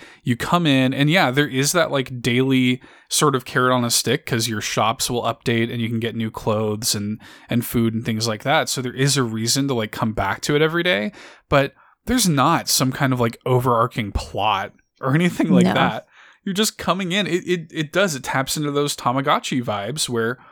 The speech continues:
Speaker 1: you're, you're just, like, you have this little world, this little island that lives in your three D S, and you just wanna pop in and check on these people and see what they're doing.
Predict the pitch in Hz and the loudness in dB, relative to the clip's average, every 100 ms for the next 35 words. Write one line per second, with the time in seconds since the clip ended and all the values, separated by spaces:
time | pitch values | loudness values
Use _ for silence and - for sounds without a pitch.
0 | - - - _ 123 123 123 123 127 123 | -20 -20 -20 _ -2 0 -2 -4 -6 -4
1 | 135 131 143 131 127 _ 139 131 135 139 | -2 -2 -2 -4 -6 _ -6 -4 0 -2
2 | 135 127 143 135 120 139 160 107 120 151 | 0 2 2 2 2 2 2 2 -4 -8
3 | - 127 - 131 135 120 147 147 101 110 | -8 -4 0 0 0 0 0 -2 -4 -6
4 | 147 - _ _ _ _ _ - 131 127 | -8 -12 _ _ _ _ _ -4 -4 2
5 | 131 135 139 131 131 135 127 151 143 - | 2 2 2 0 0 -2 0 0 0 -2
6 | - 127 127 135 131 127 - 127 135 135 | -4 -2 -2 0 -2 -2 -2 0 2 0
7 | 127 117 127 123 120 113 113 - 127 117 | 0 -2 -4 -2 -2 -2 -2 -4 -4 -4
8 | 104 110 - 117 117 113 104 104 123 95 | -6 -4 -4 -2 -2 -4 -6 -4 -2 -4
9 | 95 110 | -8 -12